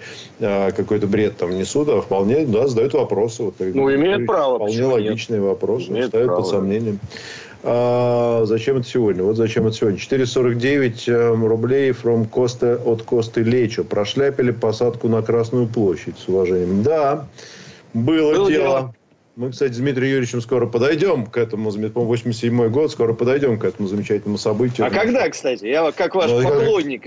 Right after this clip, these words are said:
Speaker 1: да мы
Speaker 2: извините,
Speaker 1: чё-то
Speaker 2: вашего
Speaker 1: это
Speaker 2: таланта.
Speaker 1: Мы уже, не знаю, ну, как,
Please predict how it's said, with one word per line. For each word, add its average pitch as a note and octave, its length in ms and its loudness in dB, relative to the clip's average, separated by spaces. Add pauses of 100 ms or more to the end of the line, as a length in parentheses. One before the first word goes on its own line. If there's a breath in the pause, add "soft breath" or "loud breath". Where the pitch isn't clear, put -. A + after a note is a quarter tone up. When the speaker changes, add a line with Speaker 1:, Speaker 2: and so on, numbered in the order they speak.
(100)
Speaker 1:
да B2+ 140 0
мы F3+ 140 2
Speaker 2:
извините, F#3+ 180 0
Speaker 1:
чё-то E3+ 180 2
Speaker 2:
вашего D#3 180 2
Speaker 1:
это C3 100 -2
Speaker 2:
таланта. D#3 400 0 (680)
Speaker 1:
Мы C#3+ 280 2
уже, C3+ 460 2
не B2+ 140 0
знаю, B2+ 440 0
ну, A#2+ 200 0
как, C3 200 0